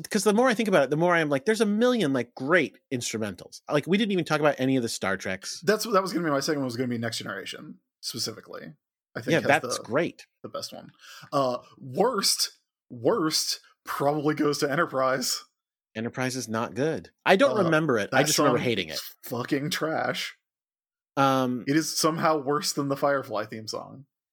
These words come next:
Speaker 1: Oh, you don't like the Firefly theme song?
Speaker 2: No, I think it's terrible. Don't at
Speaker 1: Oh.
Speaker 2: me. I don't care.
Speaker 1: I mean, they're gonna.
Speaker 2: Eh,
Speaker 1: Uh,
Speaker 2: they can do
Speaker 1: I mean,
Speaker 2: what they
Speaker 1: again, 'cause
Speaker 2: want.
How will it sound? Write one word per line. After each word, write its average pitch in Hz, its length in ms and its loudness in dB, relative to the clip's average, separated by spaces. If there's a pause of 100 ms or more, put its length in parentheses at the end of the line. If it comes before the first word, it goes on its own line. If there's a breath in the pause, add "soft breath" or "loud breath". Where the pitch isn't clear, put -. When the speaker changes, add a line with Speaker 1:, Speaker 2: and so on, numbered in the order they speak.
Speaker 1:
Oh, 190 320 6
you 190 140 2
don't 254 160 4
like 240 160 2
the 202 100 6
Firefly 262 560 4
theme 262 260 -2
song? 294 340 0
Speaker 2:
No, 156 180 2
I 127 80 -6
think 147 260 -6
it's - 260 -8
terrible. 131 680 -4 (1800)
Don't 151 220 0
at 147 120 0
Speaker 1:
Oh. 123 40 -10
Speaker 2:
me. 117 300 -8 (140)
I 131 80 0
don't 143 140 -2
care. 117 460 -4 (520)
Speaker 1:
I 113 80 -4
mean, 110 220 -4
they're 127 120 0
gonna. 85 480 -12 (600)
Speaker 2:
Eh, 285 80 -2 (340)
Speaker 1:
Uh, 147 300 0
Speaker 2:
they - 80 -6
can 277 180 -6
do 180 100 2
Speaker 1:
I - 20 4
mean, 180 120 6
Speaker 2:
what 180 80 4
they 185 60 8
Speaker 1:
again, 180 120 4
'cause 151 160 2
Speaker 2:
want. - 120 -12